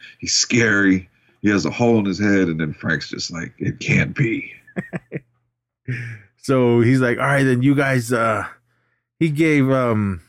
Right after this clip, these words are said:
Speaker 2: Tyson had a stun gun. What did Christine have?
Speaker 1: She had a flashlight.
Speaker 2: Oh, yeah, I don't, yeah, I don't think she had that 'cause he, he had, he had his, uh, his sidearm,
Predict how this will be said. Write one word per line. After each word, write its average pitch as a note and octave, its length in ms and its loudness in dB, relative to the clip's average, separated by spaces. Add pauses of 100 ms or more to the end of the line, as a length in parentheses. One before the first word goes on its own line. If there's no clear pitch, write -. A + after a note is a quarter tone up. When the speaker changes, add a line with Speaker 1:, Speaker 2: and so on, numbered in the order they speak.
(1500)
Speaker 2:
Tyson D#3 300 0
had C3 200 2
a G2+ 260 2
stun C3+ 440 0
gun. C3 520 0 (1120)
What D3+ 160 -8
did B2 280 -4 (800)
Christine B2+ 580 -6
have? E2+ 340 -8 (1300)
Speaker 1:
She - 140 -4
had - 100 -2
a - 40 -18
flashlight. - 680 -6 (160)
Speaker 2:
Oh, B2+ 200 -4
yeah, A2+ 260 -2
I B2 40 0
don't, D3+ 140 -2
yeah, C3 360 0
I G#2+ 40 0
don't C3 140 -2
think C#3 160 -4
she B2+ 100 -2
had A2 120 0
that G2+ 120 -6
'cause G#2+ 120 -4
he, C#3 220 4
he D3 140 2
had, A#2 160 0
he A#2 220 0
had B2 140 2
his, G2 200 -2
uh, F#2+ 280 -2
his F#2 220 -8
sidearm, G2 580 -4